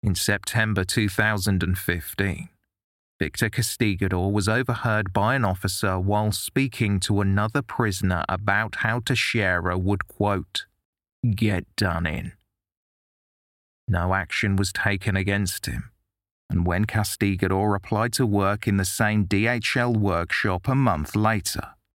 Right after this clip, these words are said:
he was approved. Despite prison policy, a supervisor said the prisoners were not routinely searched before entering or leaving the workshop.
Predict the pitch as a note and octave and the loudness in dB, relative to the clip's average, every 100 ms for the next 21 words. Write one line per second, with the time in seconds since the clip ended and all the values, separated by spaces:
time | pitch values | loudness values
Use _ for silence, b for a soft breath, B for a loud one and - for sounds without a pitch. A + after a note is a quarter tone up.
0 | _ _ _ _ _ F#2+ F2+ F2+ F2 - | _ _ _ _ _ -2 0 0 -2 -4
1 | - E2+ G#1 - - - _ _ _ _ | -2 -2 -4 -14 -20 -20 _ _ _ _
2 | _ _ _ _ _ _ _ _ - - | _ _ _ _ _ _ _ _ -6 -4
3 | - F2 - - - G#2+ F#2 F2 - A2+ | -2 -2 -2 -4 0 0 2 0 0 0
4 | G#2 F2+ - - - _ _ _ _ _ | 0 0 -4 -8 -14 _ _ _ _ _
5 | _ - G2+ - G2+ G#2 F#2+ G2 F#2+ F#2+ | _ -2 0 2 2 2 2 2 0 0
6 | - G#2+ F#2 F#2+ - A2 G2 G2 F#2+ F#2 | 0 0 -2 -4 -2 0 2 0 0 0
7 | G2 G#2 A2 F#2+ G2 G2 - A#2 A#2+ A#2 | 2 2 0 0 0 0 0 0 2 2
8 | G#2+ - F#2+ F2 - - F#2 A2+ A2+ G#2 | 0 0 0 -2 -4 -4 -2 0 2 2
9 | G2 - F#2+ F#2 F2+ - G#2 G2+ G#2 F#2 | 2 0 0 2 0 0 2 2 2 0
10 | - A#1+ - G2+ D#2+ D2+ D#2 - - - | -2 -4 -4 -2 -2 -2 -2 -4 -4 -4
11 | - - | -4 -8